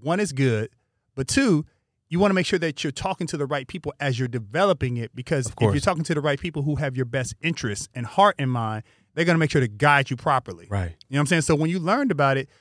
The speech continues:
Speaker 1: like, you were like, "Oh, uh, okay," but you hadn't even heard anything yet.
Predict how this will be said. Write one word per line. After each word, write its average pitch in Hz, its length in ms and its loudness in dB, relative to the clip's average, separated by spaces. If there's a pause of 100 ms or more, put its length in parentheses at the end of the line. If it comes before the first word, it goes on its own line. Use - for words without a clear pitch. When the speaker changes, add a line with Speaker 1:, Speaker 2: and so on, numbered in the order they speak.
(160)
Speaker 1:
like, 147 180 -2
you 208 80 -2
were 208 80 0
like, 165 280 2 (600)
"Oh, - 220 0 (400)
uh, 190 100 -6 (300)
okay," 330 340 4 (140)
but 160 160 2
you 320 60 10
hadn't 311 180 6
even 190 160 -2
heard 220 240 2
anything 160 360 0
yet. 101 220 -4